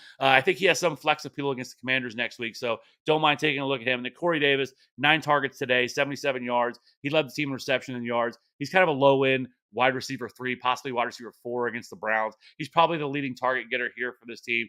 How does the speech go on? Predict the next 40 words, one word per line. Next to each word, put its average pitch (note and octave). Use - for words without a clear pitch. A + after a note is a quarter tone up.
They B2+
did C3
sign C3
him B2
to B2+
a A2+
decent A#2
contract. A2+
Uh, B2
he, A#2
he's B2+
not C#3
really C3+
exciting. B2
He's A2
not B2+
a A2
sexy A#2+
name, A2+
but C3+
in C3
P D3
P B2+
R B2
formats, A#2
another B2
guy A2
that G#2+
I G#2+
don't G2+
mind G2+
taking G2
a -
shot F#2+
on. F2+
So G2+
that's G3
the G#3
wide E3
receivers. C#3